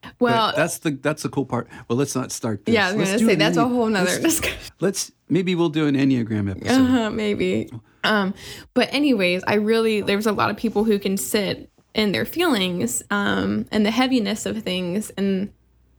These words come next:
Speaker 1: I'm thankful for people like that because they bring me perspective on what's
Speaker 2: Mm-hmm.
Speaker 1: happening, um,
Speaker 2: Me
Speaker 1: and
Speaker 2: too.
Speaker 1: be able to empathize with people in a way that maybe I would have just been like, "Gotta move on," kind of a thing.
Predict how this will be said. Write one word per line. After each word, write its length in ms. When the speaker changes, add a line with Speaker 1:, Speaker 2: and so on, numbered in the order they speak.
Speaker 1:
I'm 140
thankful 380
for 140
people 260
like 220
that 240
because 320
they 180
bring 300
me 400
perspective 720
on 280
what's 180
Speaker 2:
Mm-hmm. 80
Speaker 1:
happening, 520
um, 400
Speaker 2:
Me 100
Speaker 1:
and 140
Speaker 2:
too. 260
Speaker 1:
be 100
able 160
to 60
empathize 460
with 140
people 260
in 80
a 40
way 180
that 160
maybe 260
I 100
would 160
have 140
just 280
been 160
like, 300
"Gotta 140
move 200
on," 320
kind 180
of 80
a 100
thing. 420